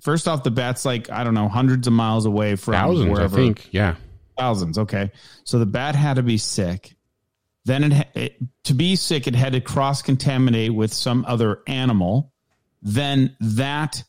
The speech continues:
Speaker 1: bat had to interact with some human, which is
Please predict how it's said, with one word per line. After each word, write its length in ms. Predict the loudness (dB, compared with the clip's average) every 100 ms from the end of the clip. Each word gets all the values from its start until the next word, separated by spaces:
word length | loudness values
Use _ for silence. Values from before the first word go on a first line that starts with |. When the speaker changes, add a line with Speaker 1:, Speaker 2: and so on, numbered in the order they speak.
| -14
Speaker 1:
bat 720 | -14 -6 -6 -4 -6 -6 -10 -16 _ _ _
had 520 | -6 -4 -2 -4 -4 -2
to 260 | 2 0 0
interact 600 | 0 2 0 -2 -6 -2
with 200 | -4 -2
some 420 | -6 -2 0 2
human, 800 | 0 -4 0 2 4 4 2 0 _ _ _
which 260 | -2 -2 0
is 180 | -2